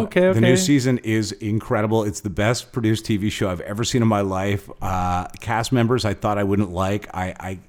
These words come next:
Speaker 2: I actually have, find them so endearing, and what they're doing is so nice.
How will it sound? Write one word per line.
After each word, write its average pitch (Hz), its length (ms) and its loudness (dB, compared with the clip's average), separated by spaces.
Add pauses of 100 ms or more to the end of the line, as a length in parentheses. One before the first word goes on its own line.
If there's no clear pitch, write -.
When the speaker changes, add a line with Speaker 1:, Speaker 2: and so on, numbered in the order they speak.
Speaker 2:
I 95 120 -8
actually 98 640 -2 (320)
have, 101 400 -4 (200)
find 107 240 2
them 98 100 2
so 123 460 0
endearing, 107 480 4
and 87 100 -4
what 120 160 -2
they're 135 100 0
doing 104 380 2
is 90 220 -2
so 113 360 -4
nice. 107 680 -4